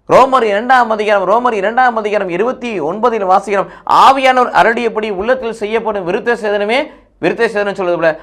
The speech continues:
ஆவியானவர் அருளியபடி செய்ய-, செய்யக்கூடிய விருத்த சேதனம்.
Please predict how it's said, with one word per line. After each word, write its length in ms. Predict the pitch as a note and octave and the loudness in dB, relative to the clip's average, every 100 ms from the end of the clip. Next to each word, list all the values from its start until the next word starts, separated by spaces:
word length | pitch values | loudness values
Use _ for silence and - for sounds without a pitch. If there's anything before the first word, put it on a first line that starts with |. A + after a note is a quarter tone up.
| - - | 0 4
ஆவியானவர் 640 | F3+ C4 C#4+ C#4+ C#4+ C#4+ | 8 8 6 4 4 4
அருளியபடி 360 | C#4+ C#4+ B3+ C4+ | 4 2 0 -4
செய்ய-, 380 | B3+ A#3 A3 | 0 0 0
செய்யக்கூடிய 520 | G#3 G#3+ A3+ G3+ G3 F#3 | -2 -2 -2 -2 -2 -2
விருத்த 260 | G3+ G#3 F#3 | -2 -4 -4
சேதனம். 300 | E3 C#3 | -4 -4